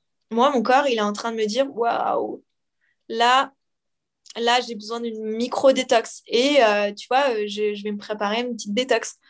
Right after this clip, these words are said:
Parce que je l'écoute et, et malgré, dans ma tête, je me dis, « Oh, mais du coup, je vais manger beaucoup moins de sucre, beaucoup. » Et oui, mais c'est pas grave, hein.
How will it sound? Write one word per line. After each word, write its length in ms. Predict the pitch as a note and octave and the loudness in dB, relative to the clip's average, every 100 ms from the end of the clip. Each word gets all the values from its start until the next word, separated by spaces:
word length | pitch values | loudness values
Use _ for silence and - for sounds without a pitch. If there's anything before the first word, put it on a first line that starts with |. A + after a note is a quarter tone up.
| _ | _
Parce 180 | - A#3 | 0 0
que 220 | D#4+ F4 | 6 6
je 100 | C#4 | 6
l'écoute 400 | B3 B3 F4 F4 A#3+ | 4 4 2 0 0
et, 500 | A3+ A3+ A3+ A3+ A#3+ | 0 -2 -2 -2 -4
et 40 | |
malgré, 540 | A#3 A#3+ B3+ B3 C4+ D#4 | -2 0 0 0 -2 -2
dans 100 | B3 | 0
ma 120 | A3 | 0
tête, 160 | C#4 C#4 | 0 -2
je 60 | |
me 80 | A3 | -6
dis, « 160 | G#3 G#3 - | -8 -10 -10
Oh, 380 | D4 D4+ D4 C#4+ C4+ | -8 -6 -6 -10 -6
mais 100 | A3 | -4
du 140 | G3 | -4
coup, 180 | G3+ A#3+ | -8 -4
je 80 | A3 | 2
vais 180 | G#3+ G#3 G#3+ | 2 2 0
manger 340 | G#3+ G#3+ A3 | 0 2 2
beaucoup 380 | G3+ A3 - A3+ | 0 -2 -2 -2
moins 200 | G#3 G#3 | 2 2
de 80 | G#3+ | 0
sucre, 600 | - - C#4+ C#4 B3 A#3 | -4 0 4 4 2 -2
beaucoup. » 420 | G#3 A#3 - B3+ - - - _ | 0 -2 -2 -8 -10 -20 -20 _
Et 160 | - B3+ | 2 6
oui, 160 | D4+ G#4 A4+ - | 6 6 4 0
mais 280 | G#3+ A3 G#3+ - | 0 4 4 2
c'est 180 | - | -8
pas 140 | A3 A3 | -2 -2
grave, 240 | B3 C4+ | 2 0
hein. 160 | A3 | 0